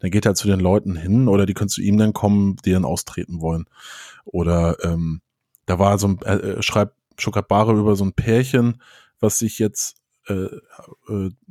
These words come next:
ähm, heiraten möchte, aber nicht in der Kirche ist und,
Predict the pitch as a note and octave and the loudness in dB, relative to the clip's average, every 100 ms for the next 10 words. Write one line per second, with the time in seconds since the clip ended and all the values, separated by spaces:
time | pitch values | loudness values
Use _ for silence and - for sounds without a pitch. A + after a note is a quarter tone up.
0 | - - - - G2 F2+ A2+ B2+ C3+ B2+ | -20 -20 -18 -12 -10 -4 0 2 2 2
1 | C3 B2+ C3 C3 B2 A2 G#2+ G#2+ G2+ - | 0 0 0 2 2 4 0 0 -4 -6
2 | - B2+ C#3+ A#2 A#2 B2 - - G#2 G2+ | -4 -2 0 -2 0 -2 -4 -4 -4 -4